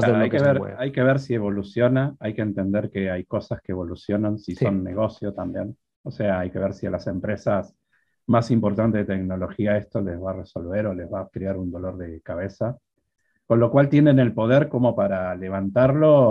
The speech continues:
Speaker 1: o tirarlo. Eh, no vivimos en un mundo tan bucólico y tan ideal como para pensar que porque es bueno para la gente va a trascender,
Speaker 2: No.
Speaker 1: porque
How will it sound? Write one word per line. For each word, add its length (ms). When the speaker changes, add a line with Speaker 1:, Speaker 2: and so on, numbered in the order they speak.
Speaker 1:
o 100
tirarlo. 560
Eh, 520
no 100
vivimos 500
en 120
un 100
mundo 440
tan 220
bucólico 680
y 80
tan 220
ideal 380
como 240
para 200
pensar 380
que 100
porque 300
es 80
bueno 260
para 160
la 100
gente 440
va 480
a 120
trascender, 640
Speaker 2:
No. 60
Speaker 1:
porque 520